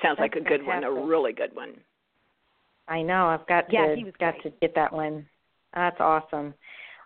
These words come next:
Speaker 2: Uh, has anything kind of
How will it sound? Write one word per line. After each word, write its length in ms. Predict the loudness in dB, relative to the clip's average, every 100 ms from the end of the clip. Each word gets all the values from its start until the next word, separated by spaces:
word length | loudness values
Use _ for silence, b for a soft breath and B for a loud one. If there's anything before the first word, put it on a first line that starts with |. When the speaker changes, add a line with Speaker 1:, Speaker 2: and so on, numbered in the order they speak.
| 0
Speaker 2:
Uh, 300 | 4 6 4 2
has 240 | 0 0 2
anything 920 | 0 -2 0 0 0 -2 -2 -4 -8 -14 _ _ _ _ _
kind 160 | -10
of 60 | -8